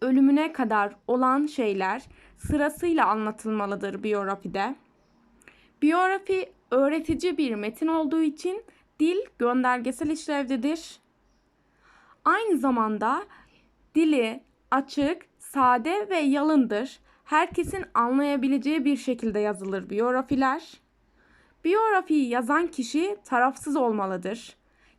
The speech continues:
Kendi duygu ve düşüncelerini metne katmamalıdır. Aynı zamanda tarafsız olduğunu bilgi, belge, tanı ve kanıtlara dayandırmalıdır.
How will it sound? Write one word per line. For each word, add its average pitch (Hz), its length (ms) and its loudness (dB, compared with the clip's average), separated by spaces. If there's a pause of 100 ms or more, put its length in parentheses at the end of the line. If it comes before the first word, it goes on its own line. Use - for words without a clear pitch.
Kendi 285 500 2
duygu 277 300 2
ve 311 160 -2
düşüncelerini 226 760 0
metne 262 600 0
katmamalıdır. 214 1080 -2 (1120)
Aynı 330 340 0
zamanda 220 600 0
tarafsız 269 560 -2
olduğunu 226 680 0 (460)
bilgi, 277 600 0
belge, 247 720 0
tanı 302 520 2 (420)
ve 226 380 0 (300)
kanıtlara 269 680 0
dayandırmalıdır. 214 1040 -2